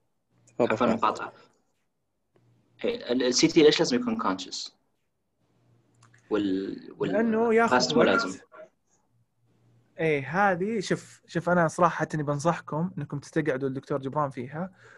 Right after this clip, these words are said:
Speaker 3: وتقولوا، تقولوا يتكلم عنها كثير. الفاست إذا كان انستيبل هذه مرة سريعة إنك أنت تسويها، زي الجستك-، زي الإكس راي. طيب، بس السي تي تاخذ وقت، تحتاج جهاز،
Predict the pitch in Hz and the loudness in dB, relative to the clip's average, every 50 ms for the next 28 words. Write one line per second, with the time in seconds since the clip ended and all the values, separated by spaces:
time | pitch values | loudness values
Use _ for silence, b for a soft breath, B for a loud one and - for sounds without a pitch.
0 | b b b _ _ _ _ _ _ _ - - 143 156 165 156 147 139 - - | b b b _ _ _ _ _ _ _ -6 -2 0 2 2 2 0 -2 -6 -2
1 | - 165 165 151 - - 151 139 131 127 123 127 117 113 110 113 - - - - | 2 2 2 2 0 -2 -4 -4 -4 -4 -4 -4 -6 -8 -10 -14 -16 -18 -20 -20
2 | - _ b b b b b b b b b b - 151 127 - - 214 214 175 | -20 _ b b b b b b b b b b -10 -10 -6 -2 0 2 2 2
3 | 165 170 170 - - - 143 135 139 - - 180 185 180 175 180 175 175 170 - | 2 0 -4 -8 -10 -8 -6 -6 -6 -4 -2 0 0 0 2 2 -2 -2 -2 -2
4 | - 147 135 143 135 147 175 175 143 147 165 165 143 - - 156 160 139 131 131 | -2 0 0 0 -2 0 -2 -2 0 0 -2 -2 -4 -4 -4 -4 -4 -4 -4 -8
5 | - - 143 131 - 131 117 123 113 117 117 - _ _ _ _ 139 165 185 170 | -6 -8 -8 -6 -6 -8 -8 -8 -12 -14 -16 -20 _ _ _ _ 0 0 0 0
6 | 170 - 151 - - 143 123 - 143 131 170 175 170 147 147 - - - 135 120 | 0 -2 -10 -8 -8 -8 -6 -6 -4 0 0 0 2 0 -2 -4 -6 -4 -2 -2
7 | 107 - _ _ _ _ _ _ _ 123 113 113 127 160 165 b b b b b | -2 -4 _ _ _ _ _ _ _ -10 -8 -6 -6 -6 -8 b b b b b
8 | b b b b _ 139 139 - - 139 - - 165 170 170 - 196 175 170 196 | b b b b _ -6 -6 -4 -6 -8 -2 0 0 0 0 0 -2 0 0 -2
9 | 214 226 _ _ _ _ _ _ _ - 196 190 - 160 147 147 156 139 - - | -2 -6 _ _ _ _ _ _ _ 0 0 2 2 -2 -2 -2 -2 -2 -4 -12
10 | 160 - - 165 160 156 135 127 127 120 139 135 143 151 160 170 190 202 180 - | -16 -4 0 2 2 2 0 -2 -8 -6 -6 -2 0 0 2 2 2 2 0 -6
11 | - - | -14 -20